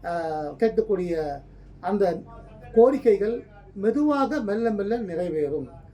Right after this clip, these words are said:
அதுக்கு என்னன்னா, இந்த ஏழரை சனி, அஷ்டம சனி, ஜென்மகுரு, இதெல்லாம் இப்போ மிதுன ராசிக்கும் ஜென்மகுரு வரப்போகுது, ரிஷப ராசிக்கு நேரம் நல்லா இருக்கு, மாறப்போகுது, எல்லாம் மாறப்போகுது.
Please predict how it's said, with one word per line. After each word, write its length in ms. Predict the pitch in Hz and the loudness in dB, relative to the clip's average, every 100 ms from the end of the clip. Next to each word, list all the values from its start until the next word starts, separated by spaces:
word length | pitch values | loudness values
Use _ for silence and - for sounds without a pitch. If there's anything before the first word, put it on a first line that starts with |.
| - - - | -20 -20 -12
அதுக்கு 240 | 233 214 | -8 2
என்னன்னா, 420 | 233 247 220 240 208 165 - | 2 4 -2 -2 -4 -8 -6
இந்த 160 | 240 247 | 0 4
ஏழரை 320 | 226 262 269 240 | 4 4 2 0
சனி, 220 | 233 226 | 0 0
அஷ்டம 420 | 226 180 262 240 | -4 -6 -4 -2
சனி, 280 | 233 214 208 196 - - - - 143 | -2 -2 -4 -6 -12 -20 -20 -18 0
ஜென்மகுரு, 560 | 220 240 214 202 196 202 - | 2 2 2 4 4 2 -2
இதெல்லாம் 320 | 175 185 208 202 | -8 -2 -2 -2
இப்போ 120 | 233 202 - | -8 -10 -8
மிதுன 220 | 262 294 | -4 0
ராசிக்கும் 560 | 262 233 240 - 247 190 - - - - | 0 0 -4 -4 -2 -2 -8 -20 -20 -8
ஜென்மகுரு 460 | - 233 247 208 208 | 0 2 2 4 4
வரப்போகுது, 520 | 180 185 185 156 131 127 - - - - - - - | 4 0 0 -2 -2 -8 -20 -20 -20 -20 -20 -20 -10
ரிஷப 300 | 294 - 330 320 | -6 0 0 2
ராசிக்கு 420 | 294 285 240 320 | 2 0 -4 -4
நேரம் 440 | 285 233 247 240 220 | 2 2 2 0 0
நல்லா 200 | 202 220 | 2 2
இருக்கு, 220 | 202 254 | 0 -4
மாறப்போகுது, 540 | 214 202 196 165 175 165 | -2 0 -2 -2 -4 -2
எல்லாம் 320 | 160 175 165 | -2 -2 -4
மாறப்போகுது. 500 | 160 151 135 143 131 | -6 -6 -6 -10 -10